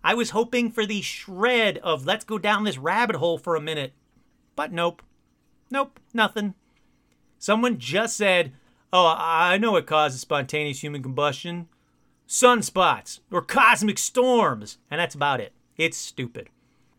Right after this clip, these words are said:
Okay, let's keep on going. It's also been suggested by quote-unquote experts that the fire begins because of static electricity building up inside the body from an external geomagnetic force.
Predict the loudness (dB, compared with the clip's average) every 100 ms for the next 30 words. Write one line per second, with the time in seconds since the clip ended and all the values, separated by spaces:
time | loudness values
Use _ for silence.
0 | -2 -2 2 0 0 -4 -4 0 2 4
1 | 4 2 0 -4 0 2 4 2 0 -4
2 | -6 0 0 0 0 2 2 -2 -8 _
3 | _ _ _ _ _ -2 0 0 0 0
4 | 0 -2 -6 -6 -6 -8 -8 -4 -2 -4
5 | -6 -4 -2 -2 -4 -6 -4 -2 -2 -4
6 | -4 -2 -2 -4 -6 -4 -2 -4 -2 -2
7 | -2 -8 -6 -8 -4 -4 -2 -2 -2 -6
8 | -8 -4 -2 0 0 0 0 -2 -6 -12
9 | _ _ _ _ _ _ 0 2 0 -2
10 | -6 -2 0 2 0 -2 -6 -6 2 4
11 | 4 4 0 0 0 0 0 -4 -4 0
12 | 2 0 -4 -8 -12